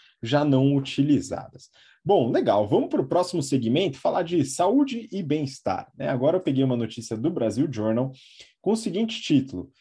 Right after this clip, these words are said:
Sul América e Hapvida disputam H B Saúde. Má, me conta um pouquinho sobre essa H B Saúde, né? Enfim, onde ela se localiza, o tamanho e tal, pra entender como isso se encaixa numa eventual estratégia de uma dessas duas que tão disputando esse grupo aí.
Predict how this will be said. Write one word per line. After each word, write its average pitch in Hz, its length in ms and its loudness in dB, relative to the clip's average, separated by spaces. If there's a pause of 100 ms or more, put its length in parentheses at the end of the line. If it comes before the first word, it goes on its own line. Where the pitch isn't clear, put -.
(140)
Sul 226 320 -2
América 170 480 2
e 131 160 2
Hapvida 117 840 -2 (180)
disputam 185 680 -2 (100)
H 190 420 0
B 131 480 0 (160)
Saúde. 147 840 2 (300)
Má, 135 380 2 (320)
me 127 120 2
conta 226 260 2
um 240 40 0
pouquinho 175 320 -2
sobre 135 240 0
essa 135 160 0
H 120 180 2
B 110 140 0
Saúde, 104 640 -2
né? 135 200 0
Enfim, 127 260 -2
onde 143 220 0
ela 120 160 2
se - 140 -10
localiza, 117 640 0
o 107 80 -6
tamanho 147 580 2
e 113 100 -2
tal, 139 380 -2 (240)
pra 156 140 2
entender 175 320 2
como 208 220 0
isso 277 180 -4
se 302 160 -6
encaixa 196 560 -2
numa 123 180 2
eventual 127 360 0
estratégia 127 600 0
de 151 160 -4
uma 208 140 0
dessas 185 380 -4
duas 143 240 -2
que - 80 -18
tão 196 120 -6
disputando 135 840 2
esse 113 200 -4
grupo 98 400 -6
aí. - 80 -14